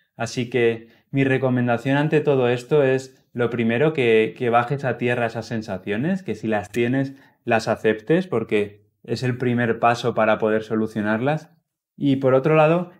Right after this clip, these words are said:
que empieces a, a pensar de otra forma, que empieces, por ejemplo, a, a pensar que, que lo que tú crees que no sabes,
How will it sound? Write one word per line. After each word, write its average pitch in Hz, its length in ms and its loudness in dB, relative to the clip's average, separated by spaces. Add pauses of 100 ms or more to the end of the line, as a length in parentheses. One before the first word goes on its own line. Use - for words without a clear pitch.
(100)
que 135 100 0
empieces 131 440 0
a, 110 720 0
a 123 260 -8
pensar 127 400 -2
de 143 80 0
otra 131 240 2
forma, 104 480 -6 (320)
que 117 140 0
empieces, 127 360 -4
por 151 160 0
ejemplo, 135 440 0
a, 113 400 2
a 110 80 -4
pensar 120 460 -2
que, 113 460 0
que 123 120 -2
lo 117 120 2
que 117 140 0
tú 135 240 -6
crees 160 320 0
que 143 140 -4
no 120 120 -2
sabes, 151 560 -2